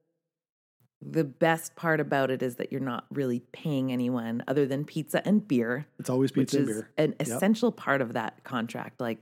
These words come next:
Speaker 2: Totally. Yeah, if I knew as a real estate agent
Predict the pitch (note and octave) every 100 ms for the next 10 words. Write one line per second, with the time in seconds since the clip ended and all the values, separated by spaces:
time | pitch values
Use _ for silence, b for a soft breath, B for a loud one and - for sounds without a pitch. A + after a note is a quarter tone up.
0 | - A#2+ G#2 F2+ _ _ _ _ _ _
1 | B B B B B B B _ _ _
2 | _ B B B B B B C#3+ C#3 D3
3 | D3+ C3 C3 C#3 D3+ D#3+ - B2+ B2+ B2+
4 | B2+ C3+ B2 B2 A#2+ C3